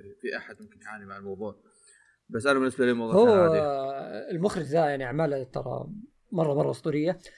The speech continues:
Speaker 2: أنا ما شفت له شيء، بس معروف عنده ثلاثية أفلام حقت لوبن، كل الناس تمدحها من ناحية إنتاج.
Speaker 1: مم.
Speaker 2: آه، وناوي أشوفه إن شاء الله قريب.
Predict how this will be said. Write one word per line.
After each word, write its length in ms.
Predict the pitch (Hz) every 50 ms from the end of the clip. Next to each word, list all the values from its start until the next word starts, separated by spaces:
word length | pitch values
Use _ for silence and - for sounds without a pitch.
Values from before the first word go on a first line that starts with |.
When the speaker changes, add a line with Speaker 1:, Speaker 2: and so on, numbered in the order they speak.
| - - - -
Speaker 2:
أنا 100 | 196 175
ما 100 | 196 247
شفت 180 | 226 - - -
له 60 | 175 151
شيء، 240 | - 196 202 240
بس 340 | 196 170 170 - - - -
معروف 400 | 180 151 160 180 190 175 185 -
عنده 340 | 165 143 156 156 139 143 139 135 - _ -
ثلاثية 380 | 151 151 151 - 175 156 156 -
أفلام 340 | 165 - - 160 156 147 131
حقت 300 | - 143 135 131 127 -
لوبن، 400 | 151 156 156 156 185 202 214 233 - _ _ _ _ - -
كل 60 | 185
الناس 240 | 165 165 160 156 -
تمدحها 360 | 160 156 147 151 - - 127
من 60 | 127
ناحية 220 | 131 127 127 -
إنتاج. 280 | 131 120 - 131 123 113 - _ _ _ _ _ _
Speaker 1:
مم. 240 | 247 247 247 240 233 - - - - - - -
Speaker 2:
آه، 540 | 139 135 139 139 131 131 135 131 131 135 131
وناوي 340 | 135 135 143 156 160 151 139
أشوفه 260 | 127 - 139 127 131
إن 40 | 123
شاء 120 | - 143 127
الله 140 | 127 123
قريب. 280 | 117 135 147 170 165 -